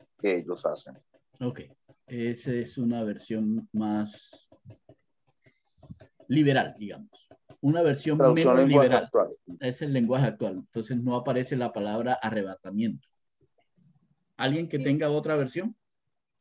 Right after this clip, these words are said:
Speaker 3: Tengo la de Reina Valera.
Speaker 2: Dale.
Speaker 3: El Señor nos dice en su palabra: "A otros salvar,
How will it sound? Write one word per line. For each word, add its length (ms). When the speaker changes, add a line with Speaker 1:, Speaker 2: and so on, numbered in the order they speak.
Speaker 3:
Tengo 300
la 160
de 300
Reina 280
Valera. 300
Speaker 2:
Dale. 380
Speaker 3:
El 140
Señor 300
nos 140
dice 200
en 80
su 140
palabra: 300
"A 160
otros 360
salvar, 480